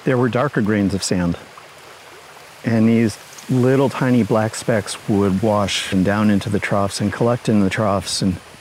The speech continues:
arcuate almost calligraphic lines that were constantly moving, constantly shifting.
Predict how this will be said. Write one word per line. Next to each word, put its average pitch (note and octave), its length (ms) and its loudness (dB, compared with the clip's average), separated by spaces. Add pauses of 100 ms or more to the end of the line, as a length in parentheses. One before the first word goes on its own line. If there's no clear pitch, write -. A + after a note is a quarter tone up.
(800)
arcuate G2+ 540 0 (1040)
almost G#2+ 400 0
calligraphic F#2+ 720 -2 (640)
lines F#2 520 0
that F#2 120 0
were F#2 120 -4
constantly A2+ 720 -2
moving, G2 420 0
constantly A2 640 -4
shifting. F#2+ 540 -4